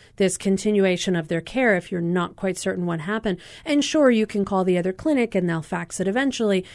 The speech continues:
and maybe you'll get it within an hour, maybe you'll get it within a day or two. But if you do go somewhere other than your regular doctor, get a copy either of lab test results or what medicine you were given or something.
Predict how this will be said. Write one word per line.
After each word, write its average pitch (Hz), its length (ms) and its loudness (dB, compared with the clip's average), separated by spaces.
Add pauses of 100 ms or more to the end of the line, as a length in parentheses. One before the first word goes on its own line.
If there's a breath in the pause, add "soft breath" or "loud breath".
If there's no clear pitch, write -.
(140 loud breath)
and 190 180 2
maybe 185 280 4
you'll 185 180 4
get 170 240 0
it 170 260 -2
within 175 280 -2
an 175 100 0
hour, 208 380 4
maybe 170 280 0
you'll 180 180 2
get 160 180 -2
it - 60 -6
within 170 280 -4
a 160 60 -10
day 175 240 -2
or 196 80 -2
two. 170 320 -4 (340 loud breath)
But 220 140 4
if 233 120 4
you 240 120 0
do 247 340 2
go 226 240 4
somewhere 196 420 2
other 185 220 2
than 180 220 0
your 170 160 0
regular 175 500 0
doctor, 202 480 -2 (380 soft breath)
get 180 200 -2
a 196 100 2
copy 185 460 -2 (180)
either 180 200 2
of 165 140 -4
lab 190 260 0
test 226 320 -2
results 196 480 0 (320 loud breath)
or 180 420 4
what 175 280 0
medicine 208 480 0
you 202 100 2
were 196 120 2
given 190 340 2
or 170 160 -2
something. 180 760 -4